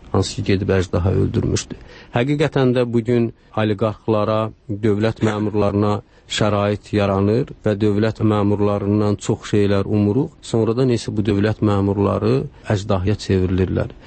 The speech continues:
və bu pul bu adamları əjdahaya çevirir. Ona görə pulla vəzifənin nigahına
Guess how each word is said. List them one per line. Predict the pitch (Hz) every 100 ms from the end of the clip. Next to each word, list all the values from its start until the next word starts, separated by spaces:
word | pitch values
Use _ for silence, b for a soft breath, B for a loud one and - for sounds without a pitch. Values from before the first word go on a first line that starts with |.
| -
və | 113 107
bu | 107
pul | - 143 160
bu | 123 110
adamları | 104 101 101 101 131
əjdahaya | 117 104 107 101 110
çevirir. | - 98 92 90 90 -
Ona | 135 165
görə | 156 139 127 -
pulla | - 151 151 131 113
vəzifənin | 110 110 110 - 117 120 123
nigahına | 117 104 110 110 120 151